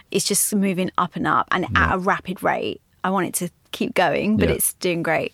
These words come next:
Speaker 2: It's so amazing. And you're doing your part with that, obviously, as well, with, like, a woman in presenting. Like, that's, it's so key. I've got a daughter as well, so I
Speaker 1: Yeah.
Speaker 2: love, like, being like, "Wow, she's been born into a world where, where it
Speaker 1: Exactly.
Speaker 2: is on par."
Speaker 1: Yeah.
Speaker 2: I think Fran Kirby is gonna come on the podcast as
Speaker 1: Oh,
Speaker 2: well. So, yeah.
Speaker 1: amazing.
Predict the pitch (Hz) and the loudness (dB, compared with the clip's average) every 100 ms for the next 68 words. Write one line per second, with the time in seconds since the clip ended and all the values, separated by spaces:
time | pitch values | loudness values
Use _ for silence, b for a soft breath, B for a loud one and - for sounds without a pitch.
0 | - - - 98 92 87 82 82 95 95 | -4 -2 2 2 4 4 2 4 4 4
1 | 87 87 87 - 80 - 76 58 78 78 | 4 4 2 2 0 0 0 0 -2 -2
2 | 80 82 87 71 73 73 73 85 80 82 | 0 2 2 2 0 -2 -2 -2 0 0
3 | 80 78 78 87 95 92 - 69 71 - | 0 0 -2 0 0 0 -2 -4 -4 -2
4 | 78 - - 67 - - 90 80 - 85 | -4 -4 -4 -2 -2 0 0 0 0 -2
5 | 71 87 B B - 92 87 80 98 95 | -2 -6 B B -2 0 0 0 2 2
6 | 82 67 80 82 73 - 87 90 95 92 | 2 -2 0 0 0 0 0 2 2 2
7 | - 87 85 87 - - 85 78 76 - | -2 -4 -4 -4 -4 -2 -2 -2 -2 -2
8 | 80 78 87 82 87 82 85 82 85 82 | -4 0 0 2 2 0 0 0 0 0
9 | 69 76 73 - B B - 85 80 80 | 0 -2 -2 -6 B B -2 0 2 2
10 | 82 82 80 76 - 78 58 - 160 - | 2 2 0 -2 0 0 -2 -2 -2 -2
11 | - - - 87 - 98 - 85 82 92 | -4 -10 -4 -2 0 -4 -2 -2 0 0
12 | 82 78 - 69 - 78 80 - - - | 0 -2 -2 -4 -4 -4 -4 -6 -10 -10
13 | - 87 - - - - 285 294 294 330 | -6 -4 -4 -6 -2 2 4 4 4 4
14 | 330 - - 170 110 95 190 | 4 4 4 4 2 -2 -6